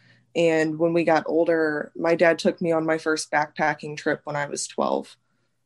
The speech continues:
So I actually found pictures just a couple of years ago, and they're on the mantle of my sister and I, like, posing, like, with our arms crossed in front of, like, the signs and, like, holding our trekking poles, like,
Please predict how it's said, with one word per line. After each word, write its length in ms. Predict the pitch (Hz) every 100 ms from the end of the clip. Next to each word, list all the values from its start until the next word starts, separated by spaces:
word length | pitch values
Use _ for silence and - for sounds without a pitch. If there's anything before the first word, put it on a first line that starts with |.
| -
So 320 | - 170 160
I 180 | 151 165
actually 420 | 165 - 180 175
found 320 | 175 160 156
pictures 880 | 202 170 - 160 156 156 156 - - _
just 300 | 175 170 185
a 40 |
couple 300 | 180 165 170
of 100 | 165
years 240 | 160 175 170
ago, 280 | 170 165
and 80 | 160
they're 120 | 160
on 140 | 165 160
the 80 | 156
mantle 480 | 151 160 170 165
of 80 | 156
my 140 | 147 156
sister 360 | - 170 -
and 120 | 165
I, 100 | 160
like, 240 | 156 156 - -
posing, 560 | 190 180 175 170 165
like, 220 | 170 160 170
with 100 | 175
our 160 | 165 175
arms 320 | 175 180 -
crossed 560 | - 180 165 160 -
in 100 | 175
front 180 | 175 170
of, 60 | 170
like, 240 | 170 170
the 80 | 180
signs 560 | 180 170 170 170 170 175
and, 80 |
like, 140 | 175 180
holding 340 | - 180 175
our 140 | 170 180
trekking 480 | - 170 - 170
poles, 360 | 160 175 170 165
like, 200 | 170 -